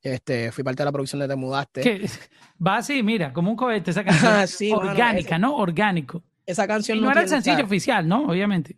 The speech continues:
Speaker 1: no era sencillo oficial, es bastante corta, tiene un outro de flow, ¿me entiendes? Que lo hizo It's Mac, que es un, el productor principal del, del disco.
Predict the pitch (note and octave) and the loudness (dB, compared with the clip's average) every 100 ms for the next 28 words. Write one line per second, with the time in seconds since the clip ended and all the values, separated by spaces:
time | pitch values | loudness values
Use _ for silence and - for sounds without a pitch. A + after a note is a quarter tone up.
0 | - G#3 G#3+ A#3 A3 A3 G#3+ E3+ F3 G#3 | -2 2 4 2 2 2 0 0 4 6
1 | G#3 G3 - E3+ - E3+ E3+ E3+ G3 F3 | 6 4 2 0 -2 -4 -4 -2 -6 -4
2 | D#3 F3+ F3 D#3+ D#3 E3 E3+ D#3+ F3+ E3+ | -2 -2 -4 -6 -4 -6 -4 -4 -4 0
3 | E3+ E3 D#3 D3 C#3 C3 C#3+ C#3 C3+ C3 | 2 4 2 0 0 -2 -2 -2 -2 -4
4 | A#2 G#2+ C3+ D3 C#3 B2+ C3 C3+ D#3 D3 | -8 -10 -8 -6 -6 -6 -6 -6 -4 -4
5 | C3 C#3+ D3 C#3+ C3+ B2+ A#2+ - C3 - | -2 0 0 -2 -4 -4 -4 -12 -18 -14
6 | A#2 B2 B2+ A#2 - B2 C3 C3 C3 B2+ | -14 -12 -12 -12 -10 -10 -10 -12 -8 -8
7 | C3 B2 A#2 B2 B2 D3 - B2+ | -6 -8 -8 -10 -10 -10 -8 -10